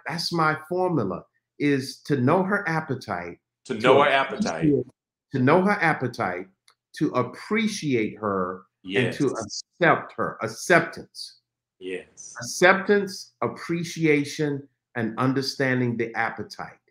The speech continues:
Speaker 1: of my wife. And as long as I continue to feed her that love, then she's a happy camper.
Speaker 2: You know, all women are different and unique. It,
Speaker 1: Yep.
Speaker 2: it's, it, you know, and God bless people who want two or three wives.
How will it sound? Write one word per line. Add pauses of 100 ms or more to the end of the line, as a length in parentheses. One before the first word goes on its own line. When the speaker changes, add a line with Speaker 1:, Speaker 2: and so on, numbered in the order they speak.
(480)
Speaker 1:
of
my
wife.
And
as
long
as
I
continue
to (100)
feed
her
that
love, (380)
then
she's
a
happy
camper. (800)
Speaker 2:
You
know,
all
women
are
different
and
unique. (680)
It,
Speaker 1:
Yep.
Speaker 2:
it's, (260)
it,
you
know,
and
God
bless
people
who
want
two
or
three
wives.